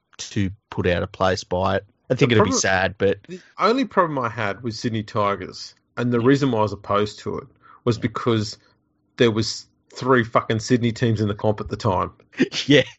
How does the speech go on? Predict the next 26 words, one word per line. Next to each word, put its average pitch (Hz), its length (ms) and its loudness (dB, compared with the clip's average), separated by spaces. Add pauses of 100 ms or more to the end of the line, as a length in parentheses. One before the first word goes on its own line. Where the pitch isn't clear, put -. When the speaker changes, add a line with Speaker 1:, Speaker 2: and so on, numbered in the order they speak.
(260)
Speaker 1:
they 165 160 8
all - 160 10
Speaker 2:
There's - 120 8
Speaker 1:
did 156 220 -2
it 170 60 4
Speaker 2:
Sydney 208 320 4
Speaker 1:
at 170 40 4
the 147 60 0
Speaker 2:
Roosters, 165 320 2
Speaker 1:
same 185 100 6
Speaker 2:
Sydney 165 200 -2
Speaker 1:
time. 147 80 -6
Speaker 2:
Bulldogs, 143 340 4
and 131 80 -10
Sydney 135 180 -6
Tigers. 139 220 0
Like, 135 140 0
what 208 160 -6
the 269 80 -4
fuck? - 520 -6
It's - 100 -20
like, 180 180 0
pick - 260 0
one. 107 300 -6 (480)
Speaker 1:
<laughs> - 280 -20
Yeah. - 80 -10